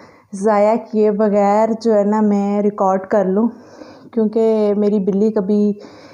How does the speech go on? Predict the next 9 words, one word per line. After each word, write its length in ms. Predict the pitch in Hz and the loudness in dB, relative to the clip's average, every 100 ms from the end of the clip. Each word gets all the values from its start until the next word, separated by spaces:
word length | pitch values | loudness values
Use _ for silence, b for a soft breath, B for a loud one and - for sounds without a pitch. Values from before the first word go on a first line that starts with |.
| B | B
इस 200 | 226 226 | -6 -4
तरह 200 | 233 214 | -2 0
इतनी 400 | 226 226 - 233 | 0 -2 -2 0
खामोशी 1000 | 240 - 208 202 208 240 277 269 311 311 | 0 0 -2 0 2 2 0 0 0 2
से, 160 | 302 262 | 2 -2
इतने 280 | 247 240 226 | 0 0 -2
सुकून 680 | 226 233 - 214 240 330 | -2 -8 -4 0 0 0
से 180 | 320 294 | -2 0
बैठे। 420 | 226 202 202 226 | 2 0 0 -4